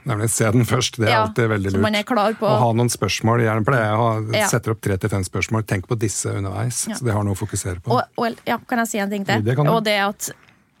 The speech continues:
Speaker 2: det at hvis elever blir berørt, eller blir lei seg, eller det går inn på dem, det er ikke noe farlig.
Speaker 1: Nei.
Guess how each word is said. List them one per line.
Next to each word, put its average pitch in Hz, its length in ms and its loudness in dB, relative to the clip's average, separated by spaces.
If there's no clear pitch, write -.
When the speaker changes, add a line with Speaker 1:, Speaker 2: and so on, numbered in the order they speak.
Speaker 2:
det 262 100 4
at 262 140 -2
hvis 269 160 -2
elever 233 360 0
blir 254 140 -2
berørt, 285 520 -2
eller 240 320 0
blir 254 160 -2
lei 240 160 0
seg, 220 380 -2
eller 226 220 -2
det 220 120 -4
går 240 160 0
inn 202 100 -2
på 190 80 -6
dem, 185 160 -4
det 226 80 0
er 214 180 0
ikke 147 100 -12
noe 190 80 -4
farlig. 220 520 -2
Speaker 1:
Nei. 117 140 -4